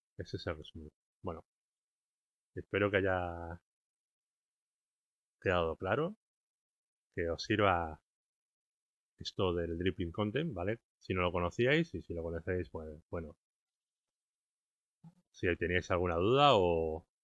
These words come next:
o no sabíais que existía este plugin de Sensei, bueno, pues espero haberos ayudado, ayudado. Vamos con la pregunta del día, que es de María Ca-, María, eh,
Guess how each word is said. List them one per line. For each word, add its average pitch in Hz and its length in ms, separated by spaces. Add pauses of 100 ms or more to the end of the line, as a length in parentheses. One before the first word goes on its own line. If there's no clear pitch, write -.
(260)
o 98 140
no 90 180
sabíais 98 400
que 104 100
existía 92 560
este 82 400
plugin 92 480 (140)
de 82 680 (160)
Sensei, 95 460
bueno, 85 240 (480)
pues 80 160 (240)
espero 87 280
haberos 82 280
ayudado, 78 340 (520)
ayudado. 80 440 (2500)
Vamos 113 320
con 101 320
la 85 440
pregunta 110 580
del 87 320
día, 110 320 (540)
que 95 180
es 92 80
de 90 140
María 85 300
Ca-, - 180 (380)
María, 87 360 (200)
eh, 80 300